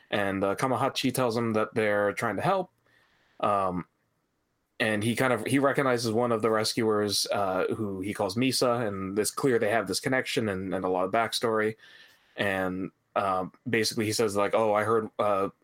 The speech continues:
oh, sorry, Misa asks him, like, "Why did you come here after all this time?" And he goes, "Oh, I heard about your father. I heard he was deposed.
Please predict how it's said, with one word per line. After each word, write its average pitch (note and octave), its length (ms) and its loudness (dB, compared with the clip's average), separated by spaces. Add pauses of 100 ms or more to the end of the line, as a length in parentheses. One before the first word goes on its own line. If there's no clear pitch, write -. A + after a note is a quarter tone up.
(160)
oh, C3 100 2
sorry, G#2+ 200 2
Misa C3 260 2
asks A#2+ 320 2
him, A2+ 80 2
like, F#2+ 120 0
"Why G#2 100 2
did F#2 100 -6
you G#2 60 -4
come C3 200 0
here A2+ 320 0 (260)
after A2+ 220 0
all G#2 80 2
this G2 140 -2
time?" A#2 160 2
And G#2 100 -2
he G2+ 60 0
goes, G2+ 120 2
"Oh, G2 100 4
I G2+ 80 2
heard G#2+ 180 2
about G2 160 0
your F#2 100 0
father. G#2 420 0
I F#2 40 -2
heard G2 180 -2
he F#2+ 60 -2
was F#2 260 -2
deposed. G2+ 580 -4